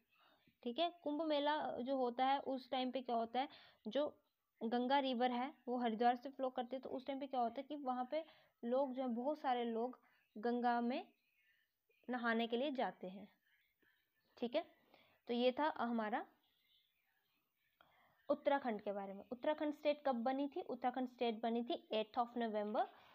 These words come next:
two thousand को, ठीक है। उससे पहले ये किसका part थी? उससे पहले ये उत्तर प्रदेश का part थी, उत्तर प्रदेश का, ठीक है। और उत्तर प्रदेश क्या है? India की सबसे ज़्यादा population वाली state है। सबसे ज़्यादा population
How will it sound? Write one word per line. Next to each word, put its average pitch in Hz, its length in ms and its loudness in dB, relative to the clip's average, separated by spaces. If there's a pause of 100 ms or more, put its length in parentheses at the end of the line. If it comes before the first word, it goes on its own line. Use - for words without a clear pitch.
(260)
two 330 140 2
thousand 190 480 -2
को, - 100 -16 (560)
ठीक 302 160 -2
है। 381 100 0 (340)
उससे 277 240 0
पहले 311 300 2
ये 349 100 0
किसका 311 320 -2
part 294 340 0
थी? 370 40 0
उससे - 320 -2
पहले 226 380 -2
ये 262 220 0 (520)
उत्तर 247 320 -2
प्रदेश 220 400 0
का 214 120 -6
part 202 300 -10
थी, - 240 -16 (1000)
उत्तर 285 380 -2 (120)
प्रदेश 202 440 -2
का, - 160 -14 (640)
ठीक 240 160 -6
है। 339 100 -4 (220)
और 208 60 -4
उत्तर 254 280 0
प्रदेश 285 360 2
क्या - 140 2
है? 220 320 -2
India 240 280 2
की 294 140 -4 (400)
सबसे 320 520 -2
ज़्यादा 233 420 4
population 226 640 -2
वाली 208 260 0
state 214 380 -2
है। 190 80 -6
सबसे 233 240 -4
ज़्यादा 254 220 0
population 233 680 -2